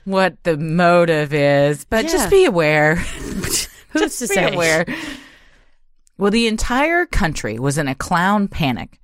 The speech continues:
Speaker 1: Things were getting so out of hand that police began arresting people simply dressed as clowns on various charges.
Speaker 2: That's, that's mean. You're trying to live your life. A professional clowner.
Speaker 1: They need rights.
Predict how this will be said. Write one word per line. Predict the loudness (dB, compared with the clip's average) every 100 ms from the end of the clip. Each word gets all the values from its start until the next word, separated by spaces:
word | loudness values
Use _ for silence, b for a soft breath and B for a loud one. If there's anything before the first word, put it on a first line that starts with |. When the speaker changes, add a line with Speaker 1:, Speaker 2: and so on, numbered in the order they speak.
| b b b b
Speaker 1:
Things | -4 -2 -2
were | -2
getting | -2 -2
so | -4 -2 0
out | 0 -2
of | -4
hand | -8 -8 -10
that | -14 -14
police | -8 -2 -2 -2
began | -4 -2 -2
arresting | -2 -4 -6 -10
people | -12 -14 -12 -12
simply | -10 -8 -4 -4
dressed | -4 -4 -4 -4 -8
as | -16 -16
clowns | -14 -14 -18 -20 -16
on | -14
various | -6 -4 -2 -4 -4
charges. | -2 -2 -4 -8
Speaker 2:
That's, | -8 -6 -6
that's | -2 -2 -4
mean. | -2 0 0 -2
You're | -4
trying | -2 -2
to |
live | -2 -2
your | -2
life. | 0 0 -2 -6 _ -16
A |
professional | -10 -4 -4 -4 -8
clowner. | -4 0 0 0 -6 _ _ -4
Speaker 1:
They | -2 0
need | 0 -2 -4 -10 _ _
rights. | -10 -4 -2 -4 -8 -14 -14